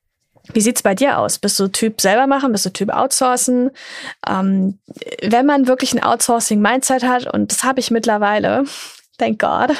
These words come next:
<laughs> ist, ähm, dass man wirklich äh, Aufgaben nach und nach abgibt, das macht man auch nicht alles an einem Tag, ist mir bewusst. Ne? So ein Unternehmen aufbauen, das dauert auch. Aber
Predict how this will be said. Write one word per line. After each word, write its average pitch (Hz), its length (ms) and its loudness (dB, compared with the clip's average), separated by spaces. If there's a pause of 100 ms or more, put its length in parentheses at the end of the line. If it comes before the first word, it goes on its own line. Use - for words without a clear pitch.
(500)
<laughs> 453 600 -4
ist, 254 320 0 (100)
ähm, 220 540 0 (200)
dass 247 200 0
man 233 220 2
wirklich 233 640 0 (800)
äh, - 180 -2
Aufgaben 220 560 2
nach 240 260 2
und 247 80 2
nach 226 180 0
abgibt, - 400 -4
das 190 140 -2
macht 254 220 -4
man 311 100 0
auch - 60 0
nicht 285 160 0
alles 254 200 0
an 240 100 -2
einem 220 200 -2
Tag, - 340 -6
ist - 140 -4
mir 247 100 2
bewusst. 196 640 -2
Ne? 214 180 0
So 220 100 -2
ein 214 60 2
Unternehmen 220 420 2
aufbauen, 220 420 0
das 208 160 0
dauert 202 360 2
auch. - 220 -6
Aber 208 360 0